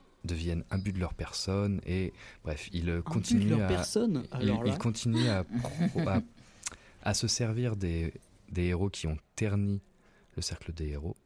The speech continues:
Speaker 1: entre guillemets, contre, contre le cercle. C'est pas des, c'est pas des, des amis du cercle, quoi. Et donc, Tosca,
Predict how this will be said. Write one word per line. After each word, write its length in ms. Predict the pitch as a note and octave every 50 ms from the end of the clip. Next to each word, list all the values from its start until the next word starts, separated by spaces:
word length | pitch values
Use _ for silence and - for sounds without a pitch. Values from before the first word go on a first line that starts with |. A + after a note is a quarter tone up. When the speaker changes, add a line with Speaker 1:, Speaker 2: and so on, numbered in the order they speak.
| _ -
Speaker 1:
entre 120 | - - -
guillemets, 260 | - D2 D#2 F2+ - - _ _ _ _ _ _ _ _ _ _ _
contre, 580 | - - A2 A2 - - - - E2+ D2+ C#2+ C2 F#2+ G2+ -
contre 260 | - - G2+ - - E2+
le 80 | D#2+
cercle. 360 | - - - - - - - - - -
C'est 180 | - - - -
pas 120 | - G#2+
des, 280 | G#2 F#2 D#2+ D2+ D#2 D#2
c'est 140 | - - F2
pas 140 | - A2
des, 540 | A2 G2+ F2 E2 E2 D#2+ D#2+ D#2+ D#2 D#2 D#2 - - - - - - - - - - _ _ _ _ _ _ _ _ -
des 180 | F2 E2 D#2+ F2
amis 240 | F2+ F#2+ G2 G2+ F#2+
du 120 | F#2 D#2+
cercle, 400 | - - - - - - - - -
quoi. 140 | - - - - - - _ _ _ - - - - - - - - - - - - _
Et 100 | - B2+
donc, 420 | A#2+ F#2+ F2 D#2+ D#2 - - - - _ -
Tosca, 380 | - D#2+ - - - - G#2